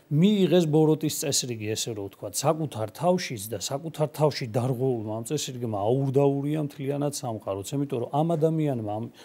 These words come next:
შინაგანად მოშლილმა ადამიანმა დაიწყო სამყაროს შენება და როგორიც თვითონ იყო შინაგანად, ისე ააშენა, ისე დაიწყო შენობა და როგორათაც თვითონ, ანუ ბოროტისული არის, ანუ ეგოისტი,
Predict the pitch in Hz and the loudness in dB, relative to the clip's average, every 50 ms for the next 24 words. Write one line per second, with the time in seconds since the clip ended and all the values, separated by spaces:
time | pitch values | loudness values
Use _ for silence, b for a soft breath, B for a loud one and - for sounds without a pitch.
0 | B B - - - 147 143 147 147 139 143 135 131 123 117 117 113 123 131 - | B B -10 -6 -2 0 0 2 2 2 0 0 0 -2 -4 -4 -2 -2 -2 -4
1 | - - 131 123 120 113 110 107 107 110 113 127 127 131 139 143 147 156 156 147 | -6 -6 -4 -4 -4 -4 -2 -4 -2 -2 0 -2 0 0 -2 -2 -2 -2 -2 -2
2 | 135 135 135 139 139 175 147 139 - 151 135 135 131 151 143 143 151 151 147 - | 0 0 0 -2 -2 -4 -6 -6 -4 -6 -6 -6 -4 -4 -2 0 0 -2 -2 -6
3 | B B B B B B - - - 151 139 131 117 104 98 95 107 110 - 117 | B B B B B B -8 -4 -2 0 0 0 0 -2 -4 -6 -8 -10 -10 -2
4 | 120 131 151 147 175 180 180 175 - - - 175 - - 170 160 147 131 120 - | 0 2 4 6 6 6 6 4 0 0 -2 -2 0 2 0 2 2 0 0 -2
5 | 117 110 - - 131 131 147 160 160 143 143 127 120 113 107 - 139 143 - - | -4 -6 -6 -6 -4 -2 0 0 2 2 2 2 2 -2 -4 -4 -4 -2 -2 -2
6 | 151 147 143 135 135 131 127 - - 147 147 156 156 147 139 - - 151 135 139 | 0 2 2 4 4 2 2 -2 -4 -4 -2 -2 -2 -2 -2 -2 -4 -4 -2 0
7 | 135 135 135 135 - 156 143 - - 139 131 127 117 113 110 101 95 B B B | 0 0 -2 -2 -2 -4 -4 -4 -4 -6 -6 -4 -4 -4 -4 -4 -6 B B B
8 | B B B B B - 127 156 156 170 180 175 170 160 165 170 151 - - - | B B B B B 0 0 2 4 6 6 6 4 2 2 -2 -4 -4 -8 -12
9 | - - 170 147 - - 127 113 104 104 104 104 101 98 95 104 120 123 131 127 | -8 -6 -6 -6 -4 -6 -6 -6 -4 -6 -6 -8 -8 -8 -4 -2 0 0 0 0
10 | - 135 127 - - 127 117 107 101 98 101 101 101 98 92 - - 113 110 113 | -2 -6 -8 -8 -8 -8 -8 -6 -6 -4 -4 -4 -4 -6 -8 -10 -10 -12 -12 -12
11 | 117 117 - - - - _ - 120 113 113 131 156 165 147 120 - - - 147 | -12 -12 -14 -18 -20 -18 _ -8 -6 -4 0 0 2 2 0 0 -4 -8 -10 -16